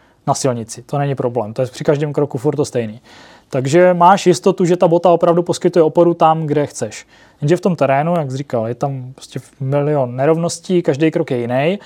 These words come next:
a tím pádem ta výstupa stejně ztrácí smysl, protože nemáš nikdy jistotu, že se zapřeš tam, kde bys potřeboval. To je jedna věc. A druhá věc je, že trailové boty,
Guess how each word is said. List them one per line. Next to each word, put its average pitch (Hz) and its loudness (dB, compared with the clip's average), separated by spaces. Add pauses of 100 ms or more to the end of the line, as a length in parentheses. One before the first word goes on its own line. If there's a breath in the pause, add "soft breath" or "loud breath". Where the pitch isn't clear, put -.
(200 loud breath)
a 143 -6
tím 160 -2
pádem 175 4
ta 180 2
výstupa 170 2
stejně 170 -2
ztrácí 165 2
smysl, - -8
protože 143 -2 (240 loud breath)
nemáš 165 2
nikdy 165 2
jistotu, 156 -2
že 160 4
se 160 -2
zapřeš 151 0
tam, 151 -2
kde 151 0
bys 147 -4
potřeboval. 127 -2 (320 loud breath)
To 165 2
je 151 4
jedna 127 -2
věc. 139 -4 (200 loud breath)
A - -10
druhá 151 4
věc 160 2
je, 151 2
že 143 0
trailové 165 2
boty, 165 2